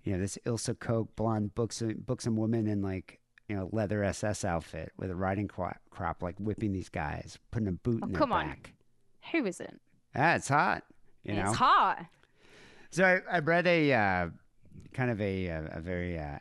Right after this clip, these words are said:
Speaker 1: academic type essay on this. I got into this. It's interesting. Um, it's called, uh, Holocaust Perversions, the Stalags, Pulp Fiction, the Eichmann Trial. And they just kind of were showing the correlation,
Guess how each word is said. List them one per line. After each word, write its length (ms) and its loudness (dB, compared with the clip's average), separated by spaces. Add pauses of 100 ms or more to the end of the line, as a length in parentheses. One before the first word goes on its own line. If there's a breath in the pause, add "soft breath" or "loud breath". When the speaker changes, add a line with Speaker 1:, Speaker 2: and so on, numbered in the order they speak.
Speaker 1:
academic 760 -6 (100)
type 260 -8
essay 320 -6
on 120 -6
this. 120 -6
I 60 -6
got 160 2
into 240 0
this. 320 -8
It's 160 -8
interesting. 580 -8 (520 soft breath)
Um, 460 0 (160)
it's 180 -6
called, 240 2
uh, 160 4
Holocaust 560 0
Perversions, 600 -2
the 60 -8
Stalags, 520 0
Pulp 240 -4
Fiction, 340 -2
the 80 0
Eichmann 340 -2
Trial. 400 -8
And 140 -6
they 80 -2
just 180 -8
kind 200 0
of 80 0
were 80 0
showing 480 -2
the 180 -4
correlation, 840 -2